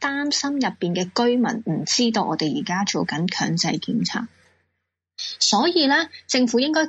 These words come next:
加派人手去嗰區入邊逐家逐戶拍門。但佢好多冇講嘅，唔開門點呢？佢開咗門，佢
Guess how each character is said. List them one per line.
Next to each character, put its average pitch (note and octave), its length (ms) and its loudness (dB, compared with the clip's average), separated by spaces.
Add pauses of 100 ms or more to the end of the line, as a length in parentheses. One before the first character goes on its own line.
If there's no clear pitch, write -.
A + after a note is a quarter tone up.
(120)
加 C#4+ 400 0
派 F#3 360 -2
人 C#3+ 260 -10
手 F3 420 -8 (560)
去 C4 100 -2
嗰 A#3+ 220 -2
區 D#4+ 240 -2
入 A#3+ 60 0
邊 F#3+ 220 -2
逐 - 200 0 (240)
家 C4 240 -2
逐 A#3 200 -4 (140)
戶 G3 220 -10
拍 - 280 -4
門。 - 300 -6 (1900)
但 C4+ 120 2
佢 C#4 80 2
好 D#4 100 2
多 F#4 120 2 (160)
冇 A#3+ 260 0
講 A#3 200 0
嘅， C4+ 280 0
唔 G3+ 100 0
開 F4 260 -2
門 G3 180 0
點 F3+ 200 -2
呢？ C#4+ 120 -2 (2250)
佢 B3+ 260 2
開 F4+ 240 0
咗 C4+ 160 0
門， G#3 280 -4
佢 G#3 280 -4